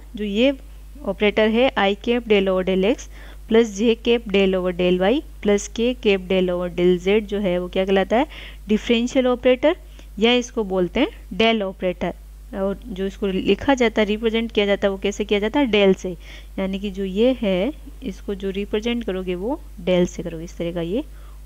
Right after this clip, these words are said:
उल्टा triangle बनता है। तो gradient of phi is equal to del of phi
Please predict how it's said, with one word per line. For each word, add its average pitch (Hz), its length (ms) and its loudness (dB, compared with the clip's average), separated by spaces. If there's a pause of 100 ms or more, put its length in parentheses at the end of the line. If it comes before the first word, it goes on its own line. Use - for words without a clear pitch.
(120)
उल्टा 196 300 0 (220)
triangle 180 320 -4
बनता 170 340 -14
है। 196 60 -16 (1160)
तो 196 80 -8
gradient 208 480 4
of 240 240 0
phi 220 200 4 (400)
is 196 180 -4
equal 202 380 2
to 339 120 2 (480)
del 220 360 4
of 269 140 0 (160)
phi 262 140 6